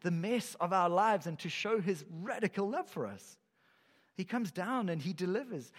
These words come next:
He doesn't look from a distance and send letters and say, "All the best with that." He comes and he feels and he lives with. And then we see that he's also a God who sends. He's a God who sends.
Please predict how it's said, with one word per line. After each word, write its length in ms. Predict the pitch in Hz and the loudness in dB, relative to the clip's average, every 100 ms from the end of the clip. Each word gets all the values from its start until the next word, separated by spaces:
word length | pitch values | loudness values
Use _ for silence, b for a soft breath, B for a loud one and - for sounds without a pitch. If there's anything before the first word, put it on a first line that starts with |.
| B | B
He 80 | B | B
doesn't 340 | 185 208 202 190 | 2 2 0 0
look 180 | 226 | 0
from 160 | - 214 | 0 2
a 80 | 208 | 4
distance 480 | 208 226 196 160 - | 2 0 -4 -6 -6
and 140 | 175 | -6
send 300 | - 208 196 B B | -2 -2 -2 B B
letters 460 | 175 233 220 160 | 4 4 2 -4
and 120 | 160 151 | -6 -2
say, 240 | 190 170 B B | -2 -2 B B
"All 180 | 185 226 | -4 0
the 100 | 214 | 0
best 320 | 190 226 - | 0 -2 -4
with 140 | 180 | -8
that." 180 | - 123 - B | -4 -6 -6 B
He 100 | B | B
comes 400 | 185 185 226 208 | -8 -4 -2 -2
and 120 | 160 156 | -4 -6
he 80 | |
feels 500 | 143 - 220 196 147 | -8 -8 -4 -4 -4
and 100 | 139 | -4
he 120 | 139 135 | -4 -4
lives 340 | 165 190 147 | -4 -4 -8
with. 240 | 156 165 - _ _ _ _ _ _ _ _ _ _ _ _ _ b b b b 139 | -10 -12 -14 _ _ _ _ _ _ _ _ _ _ _ _ _ b b b b -6
And 120 | 135 | 2
then 440 | 214 208 143 156 - _ - | 4 4 0 -8 -12 _ -10
we 140 | 151 | -8
see 220 | 147 175 | -6 -4
that 140 | 170 165 | -2 -2
he's 160 | 165 | -2
also 300 | 180 175 190 | -4 -4 0
a 80 | 165 | 0
God 340 | 131 165 180 139 | 0 -2 -2 -2
who 140 | 180 | -4
sends. 680 | - 202 285 101 80 - - - | -4 -4 -4 -6 -10 -20 -20 -12
He's 160 | 180 | -6
a 40 | 175 | -6
God 320 | 185 185 196 | -2 -2 -2
who 120 | - | -6
sends. 560 | 185 - 226 143 110 - | -8 -6 -8 -8 -12 -20